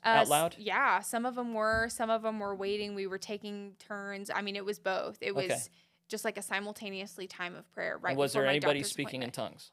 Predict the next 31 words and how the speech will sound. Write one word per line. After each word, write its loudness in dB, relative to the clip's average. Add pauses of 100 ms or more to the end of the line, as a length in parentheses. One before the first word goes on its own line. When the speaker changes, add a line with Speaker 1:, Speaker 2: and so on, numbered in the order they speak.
Speaker 1:
Yes. -10 (260)
Speaker 2:
Okay. 0 (160)
Speaker 1:
Yeah. -6
Speaker 2:
Was -4
everybody 2
speaking -6
in -4
Speaker 1:
No. -8
Speaker 2:
tongues? -8
Okay. -2
Speaker 1:
No. -10 (160)
Speaker 2:
Just 0
a -12
few. -8
Okay. 0
Speaker 1:
Yeah, -4 (120)
just -2
Speaker 2:
All 10
Speaker 1:
a 6
Speaker 2:
right. 4
Speaker 1:
few -2
people. -8 (100)
Yep. 2 (580)
Um, 4 (120)
and 0
I 2
go 0
to -4
the -4
doctor 0
afterwards, -6